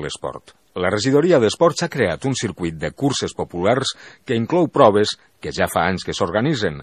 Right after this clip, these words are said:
i altres de noves, com una deu K i un trail de muntanya.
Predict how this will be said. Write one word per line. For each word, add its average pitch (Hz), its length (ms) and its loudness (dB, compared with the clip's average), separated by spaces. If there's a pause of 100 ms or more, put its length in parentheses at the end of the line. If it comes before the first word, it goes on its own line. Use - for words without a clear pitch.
(240)
i 120 80 0
altres 156 320 -2
de 131 80 0
noves, 73 460 -6 (220)
com 90 200 -2
una 131 240 0
deu 160 240 2
K 95 220 2 (340)
i 101 100 -4
un 131 160 0
trail 95 340 0
de 82 120 -4
muntanya. 73 540 -6